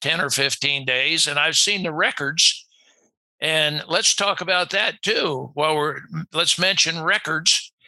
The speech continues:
If you don't keep records and if you don't measure these things,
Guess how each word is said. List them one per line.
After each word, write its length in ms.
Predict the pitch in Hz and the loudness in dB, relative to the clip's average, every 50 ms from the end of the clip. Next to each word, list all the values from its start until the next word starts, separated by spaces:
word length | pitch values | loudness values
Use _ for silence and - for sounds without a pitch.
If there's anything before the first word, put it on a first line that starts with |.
| - _ _ _ _ _ - | -20 _ _ _ _ _ -6
If 180 | 151 139 127 | -4 -2 0
you 80 | 156 170 | 0 0
don't 240 | 185 214 247 247 - | 2 0 0 0 0
keep 240 | - 233 220 185 | 0 0 0 0
records 500 | 185 190 202 196 185 - 196 196 - - | 0 0 0 0 0 -2 -2 0 0 0
and 160 | 190 180 165 165 | 2 2 0 0
if 140 | 160 135 | 0 0
you 80 | 147 151 | 0 0
don't 260 | 156 185 214 196 170 | 2 0 0 0 -2
measure 400 | 165 175 190 208 190 - 160 165 | 0 2 2 2 2 0 0 0
these 360 | 156 160 156 151 147 - - | 0 0 0 2 2 2 2
things, 560 | - 160 156 156 156 160 160 147 - - - | 2 2 2 0 0 0 0 0 0 0 -2